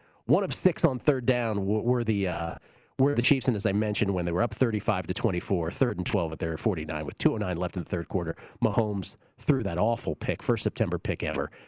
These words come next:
Baltimore made it thirty-five to thirty after that. Baltimore long drive, made it thirty-six thirty-five,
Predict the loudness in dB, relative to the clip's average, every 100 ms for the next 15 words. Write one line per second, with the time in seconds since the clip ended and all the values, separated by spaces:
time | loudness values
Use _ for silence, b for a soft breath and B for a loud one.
0 | B B -2 0 0 0 -2 0 0 0
1 | 0 -2 -2 -2 0 0 2 2 2 0
2 | 0 0 0 -2 -2 -4 -4 -2 0 0
3 | 0 0 -2 B B B _ -4 0 0
4 | 0 0 -2 0 0 0 0 0 0 0
5 | -2